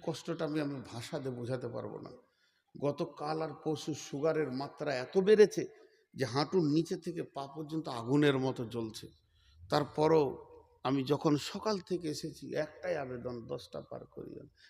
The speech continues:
না, যে দশটা দিয়ে নয়, দু মিনিট আছে, দশটা থেকে দু মিনিট আগে যা, দশটা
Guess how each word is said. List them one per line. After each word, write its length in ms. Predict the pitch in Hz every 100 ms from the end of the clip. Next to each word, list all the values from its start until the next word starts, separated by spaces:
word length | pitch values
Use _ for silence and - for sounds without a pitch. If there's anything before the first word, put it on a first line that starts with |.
| -
না, 280 | 494 554 587
যে 380 | 605 587 554 554 554 440
দশটা 340 | 233 - - 480
দিয়ে 480 | 392 523 640 571
নয়, 380 | 392 - 605 494
দু 60 | 415
মিনিট 440 | 403 403 440 392
আছে, 440 | 233 - 262 381 - - _ _ - _ -
দশটা 320 | 440 - 480
থেকে 400 | 523 523 539 403
দু 80 | 349
মিনিট 420 | 381 392 427 262
আগে 200 | 160 -
যা, 300 | - - - - - _ -
দশটা 460 | 120 156 - -